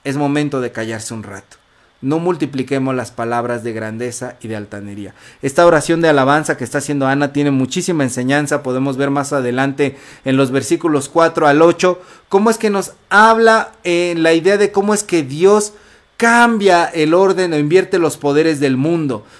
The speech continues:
Cómo es que a los que se creen mucho, dice, "Los saciados ahora están alquilándose por pan. Los que creían que lo tenían todo ahora andan mendigando. Los hambrientos dejaron de tener de hambre". Eh, Dios siempre cambia el orden de las cosas, y eso lo vemos reflejado en el,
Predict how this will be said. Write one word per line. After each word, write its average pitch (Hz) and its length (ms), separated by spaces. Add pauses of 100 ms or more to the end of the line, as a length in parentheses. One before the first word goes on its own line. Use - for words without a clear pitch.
(100)
Cómo 180 240
es 185 120
que 180 120
a 143 120
los 139 180
que 135 140
se 135 160
creen 196 320
mucho, 226 580 (300)
dice, 165 240
"Los 151 140
saciados 175 500
ahora 160 240
están 160 260
alquilándose 143 760
por 117 240
pan. 127 300 (220)
Los 139 140
que 156 120
creían 160 300
que 170 120
lo 151 120
tenían 151 420
todo 165 240
ahora 147 280
andan 147 260
mendigando. 131 720
Los 113 200
hambrientos 170 600 (220)
dejaron 180 400
de 165 120
tener 160 340
de 156 80
hambre". 139 400 (320)
Eh, 151 420 (100)
Dios 185 280
siempre 196 380
cambia 185 360
el 151 80
orden 156 280
de 131 100
las 113 200
cosas, 131 400
y 151 80
eso 170 160
lo 180 120
vemos 165 260
reflejado 135 460
en 160 100
el, 123 140